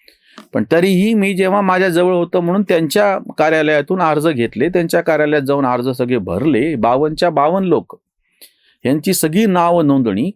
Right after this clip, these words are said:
कुठल्याही पक्षाचा जो एजंट असेल, कोणीही कसं काम करत असेल तर आपण ते करून द्यावं, त्या पद्धतीनं आपल्याला सहकार्य मिळू शकतं. अजून एक त्याच्यातला मी क्लॉज सांगतो, म्हणजे आपली जबाबदारी आपण कसं टाळतो आहोत, आणि हे असं सगळं मग सर्वोच्च न्यायालयामध्ये जाऊन थोबाडीत खावी लागते.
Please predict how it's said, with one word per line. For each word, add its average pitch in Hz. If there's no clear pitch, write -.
कुठल्याही 180
पक्षाचा 190
जो 180
एजंट 165
असेल, 131
कोणीही 196
कसं 156
काम 135
करत 131
असेल 123
तर 180
आपण 175
ते 202
करून 185
द्यावं, 185
त्या 196
पद्धतीनं 190
आपल्याला 190
सहकार्य 190
मिळू 214
शकतं. 185
अजून 196
एक 226
त्याच्यातला 214
मी 202
क्लॉज 175
सांगतो, 131
म्हणजे 151
आपली 139
जबाबदारी 185
आपण 165
कसं 147
टाळतो 113
आहोत, 98
आणि 160
हे 170
असं 160
सगळं 165
मग 165
सर्वोच्च 160
न्यायालयामध्ये 147
जाऊन 143
थोबाडीत 120
खावी 92
लागते. -